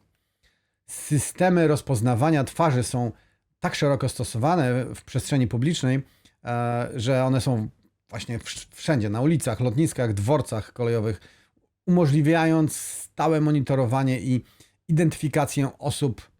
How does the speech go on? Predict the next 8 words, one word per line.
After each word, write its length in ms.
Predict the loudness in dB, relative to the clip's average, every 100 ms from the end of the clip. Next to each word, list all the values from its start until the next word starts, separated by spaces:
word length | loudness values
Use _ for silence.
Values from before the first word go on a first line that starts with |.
| _ _ _
właściwie, 680 | -8 -6 -4 0 2 2 -2 -10 -20 -20 _
no, 340 | -8 -2 2
żywo, 320 | 2 2 2
non-stop. 460 | 0 -2 -2 -4 -6 _ _ _ _ _ -2
Kamery 500 | 2 6 6 4 4
tej 220 | 0 0
telewizji 480 | 2 2 4 2 2
przemysłowej, 680 | 2 0 2 2 4 2